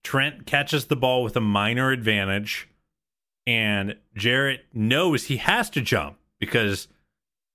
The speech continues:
Gary Trent Junior is one of the best quick trigger three-point shooters in the N B A.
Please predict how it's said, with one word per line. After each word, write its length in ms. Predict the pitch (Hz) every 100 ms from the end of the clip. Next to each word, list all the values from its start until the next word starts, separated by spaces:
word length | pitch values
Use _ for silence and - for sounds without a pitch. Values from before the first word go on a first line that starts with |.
| -
Gary 220 | 123 135
Trent 200 | 143 160
Junior 340 | 120 120 120 113
is 140 | 98
one 120 | 104
of 60 | 101
the 60 | 92
best 320 | 98 101 -
quick 200 | - -
trigger 260 | - 101
three-point 480 | 95 - 92 - 104
shooters 320 | - 98 90
in 40 | 92
the 80 | 90
N 120 | 85
B 100 | 101
A. 360 | 156 110 101